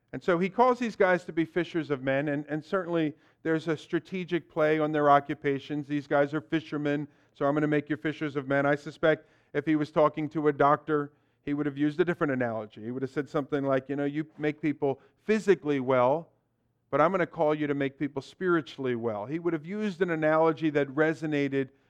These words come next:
with them. The point is simply this. Jesus is saying to them, "I'm gonna take you and all those things that you have been doing day in and day out, and I'm gonna turn those skills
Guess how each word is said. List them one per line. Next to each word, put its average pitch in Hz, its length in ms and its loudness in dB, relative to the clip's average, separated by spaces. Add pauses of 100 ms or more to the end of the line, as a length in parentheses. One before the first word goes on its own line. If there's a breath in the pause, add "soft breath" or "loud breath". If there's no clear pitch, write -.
(120)
with 143 320 0
them. 123 360 0 (380)
The 156 80 2
point 226 300 0
is 196 120 2
simply 170 360 -4
this. 151 260 2
Jesus 196 380 -8
is 156 100 -8
saying 180 300 0
to 156 100 -8
them, 143 260 2 (240 soft breath)
"I'm 185 140 2
gonna 185 180 0
take 214 420 -2
you 147 460 -2 (440)
and 147 100 0
all 208 220 8
those 220 240 8
things 208 320 -2
that 170 180 2
you 196 180 -2
have 185 140 4
been 170 160 -2
doing 170 300 0
day 196 420 2
in 196 120 -2
and 151 160 -4
day 165 280 0
out, 135 340 4
and 139 120 -4
I'm 143 100 0
gonna 143 160 -2
turn 233 480 -4
those 202 240 0
skills 139 680 0